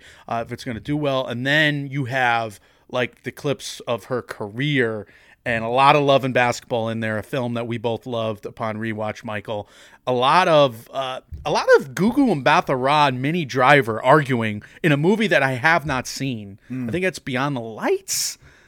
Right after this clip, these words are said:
Speaker 1: Anyway, I, I, I haven't seen that film, but somehow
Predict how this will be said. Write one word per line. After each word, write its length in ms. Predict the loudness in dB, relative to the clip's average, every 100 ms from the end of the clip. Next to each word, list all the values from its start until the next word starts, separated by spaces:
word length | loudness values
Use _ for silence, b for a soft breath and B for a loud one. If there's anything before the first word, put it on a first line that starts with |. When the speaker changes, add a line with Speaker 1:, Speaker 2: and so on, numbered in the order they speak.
| b -2
Speaker 1:
Anyway, 320 | 0 2 2
I, 180 | 0 -2 -4
I, 140 | -6 -2
I 40 | 0
haven't 280 | 0 0 -2
seen 300 | -6 -4 -2
that 220 | -2 -4
film, 360 | -6 -4 -4 -2
but 260 | -4 -4
somehow 600 | -4 0 0 2 2 2